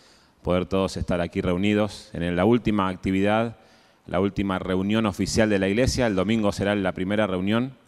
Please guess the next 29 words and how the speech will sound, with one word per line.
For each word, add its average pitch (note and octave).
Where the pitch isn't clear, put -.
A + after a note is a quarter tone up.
y E2+
ahí G2+
comienza G#2+
un G#2
año A#2+
en A2
el F#2+
cual G#2+
anhelamos G#2
como G2+
iglesia A2
que F2
sea G2+
para F2+
su -
gloria, A2+
para F2
su F#2+
honra A2
y F2
poder G#2
crecer, G#2
¿eh? A2+
en F2+
el F2+
conocimiento G2
de F#2
su F#2
palabra. G#2+